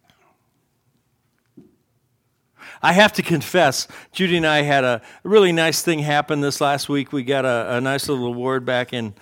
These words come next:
in, in Walnut. Um, it was, it was gratifying. It was humbling, uh, because you really stop and think we really didn't deserve it.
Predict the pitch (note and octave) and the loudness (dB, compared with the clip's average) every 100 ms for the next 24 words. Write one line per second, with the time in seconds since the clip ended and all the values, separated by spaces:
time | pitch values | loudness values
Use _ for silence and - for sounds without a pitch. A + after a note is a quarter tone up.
0 | - - _ C3+ A#2+ A#2+ - - C#3 B2+ | -20 -20 _ -8 -6 -6 -8 -12 -8 -4
1 | B2 C3 C3 B2+ G#2 - A#2+ A2+ G#2+ G#2 | -2 -2 -2 -4 -8 -16 -12 -8 -8 -10
2 | G#2 - _ _ _ _ _ _ _ _ | -14 -20 _ _ _ _ _ _ _ _
3 | _ - A#2+ A#2 G2+ - - B2+ A2+ F#2+ | _ -10 -6 -6 -4 -6 -4 -6 -6 -2
4 | B2 C3 C3+ - C3 B2 B2 B2 A#2+ B2+ | 2 2 2 0 -2 0 -2 -4 -8 -14
5 | - A2+ D#2+ A2 G2+ - - - C3+ C#3 | -16 -14 -8 -6 -6 -8 -14 -10 -6 -2
6 | C3 B2 B2 B2 B2+ - _ - G#2+ A2 | -2 -2 -4 -8 -12 -20 _ -14 -14 -12
7 | G#2+ A2+ A2+ A2 A#2 A#2+ G#2+ - - - | -10 -10 -10 -6 -4 -4 -8 -14 -20 -20
8 | _ - - A#2 A#2 G#2+ B2 G#2+ A#2 A2 | _ -10 -6 -6 -6 -10 -10 -10 -10 -8
9 | A#2 A2+ G#2 A2 G#2 G2 F#2+ B2+ A2+ G#2+ | -4 -6 -6 -8 -10 -8 -6 -4 -6 -8